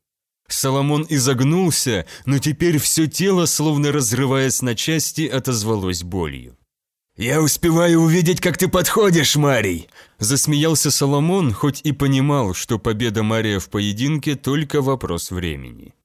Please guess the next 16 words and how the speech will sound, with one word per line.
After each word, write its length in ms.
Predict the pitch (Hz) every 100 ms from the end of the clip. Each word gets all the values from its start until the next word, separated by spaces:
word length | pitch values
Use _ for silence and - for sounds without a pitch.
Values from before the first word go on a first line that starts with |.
| _ _ _ _ _ 107
«Обманываешь», 1080 | 139 139 180 160 104 85 80 73 - - - _
сказал 520 | - - 131 120 135 131
Марий 400 | 143 160 170 127
и 180 | 143
бросил 520 | 139 113 135 170 - 160
свой 300 | - 139 123
меч 280 | 101 90 104
на 140 | 107
мат. 440 | 90 65 - - _ _ - -
Он 240 | 123 156 143
попятился 640 | 147 143 160 160 143 156
до 160 | 131 139
самой 340 | - 147 147
стены 400 | 127 - 139 151
тренировочного 880 | 135 135 135 143 135 127 135 127 120
зала, 440 | 117 139 107 85